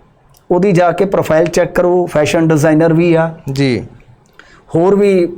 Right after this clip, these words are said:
Speaker 1: ਮਤਲਬ ਕਿ ਪ੍ਰਭਾਵਿਤ ਕਰਨ ਵਾਲੇ ਜਿਹੜੇ ਚਿਹਰੇ ਹੁੰਦੇ ਅੱਜ ਕੱਲ੍ਹ,
Speaker 2: ਜੀ, ਜੀ, ਜੀ।
Speaker 1: ਜਿਨ੍ਹਾਂ ਵਾਸਤੇ ਉਹ ਸ਼ਬਦ ਇਸਤੇਮਾਲ ਕਰਦੇ ਨੇ, ਇਨਫਲੂਐਂਸਰ ਕੀ ਕਹਿੰਦੇ ਉਹਨੂੰ?
Speaker 2: ਜੀ, ਜੀ।
Speaker 1: ਮੈਨੂੰ ਤਾਂ ਕਹਿਣਾ ਵੀ ਨਹੀਂ ਆਉਂਦਾ।
Speaker 2: ਸੋਸ਼ਲ ਇਨਫਲੂਐਂਸਰ।
Speaker 1: ਹਾਂ ਜੀ, ਹਾਂ ਜੀ। ਆ, ਉਹ ਵੀ ਆ, ਸਾਰਾ
Speaker 2: ਜੀ।
Speaker 1: ਕੁਛ ਕਰਦੀ ਆ। ਹੁਣ ਤੁਸੀਂ ਮੈਨੂੰ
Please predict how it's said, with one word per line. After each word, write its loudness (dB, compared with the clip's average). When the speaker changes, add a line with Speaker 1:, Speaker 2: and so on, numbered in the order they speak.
Speaker 1:
ਮਤਲਬ 0
ਕਿ -2
ਪ੍ਰਭਾਵਿਤ 0
ਕਰਨ -2
ਵਾਲੇ 2
ਜਿਹੜੇ 0
ਚਿਹਰੇ 2
ਹੁੰਦੇ 2
ਅੱਜ -2
ਕੱਲ੍ਹ, 0
Speaker 2:
ਜੀ, 0
ਜੀ, -4
ਜੀ। -4
Speaker 1:
ਜਿਨ੍ਹਾਂ 0
ਵਾਸਤੇ -2
ਉਹ 2
ਸ਼ਬਦ 0
ਇਸਤੇਮਾਲ -2
ਕਰਦੇ -2
ਨੇ, -6
ਇਨਫਲੂਐਂਸਰ -2
ਕੀ 0
ਕਹਿੰਦੇ 0
ਉਹਨੂੰ? 0
Speaker 2:
ਜੀ, 0
ਜੀ। -6
Speaker 1:
ਮੈਨੂੰ 2
ਤਾਂ 0
ਕਹਿਣਾ 0
ਵੀ 0
ਨਹੀਂ 2
ਆਉਂਦਾ। 0
Speaker 2:
ਸੋਸ਼ਲ -2
ਇਨਫਲੂਐਂਸਰ। -6
Speaker 1:
ਹਾਂ 2
ਜੀ, 2
ਹਾਂ 0
ਜੀ। -2
ਆ, 0
ਉਹ 2
ਵੀ 2
ਆ, 0
ਸਾਰਾ -2
Speaker 2:
ਜੀ। -4
Speaker 1:
ਕੁਛ -2
ਕਰਦੀ 0
ਆ। -2
ਹੁਣ 2
ਤੁਸੀਂ 2
ਮੈਨੂੰ 2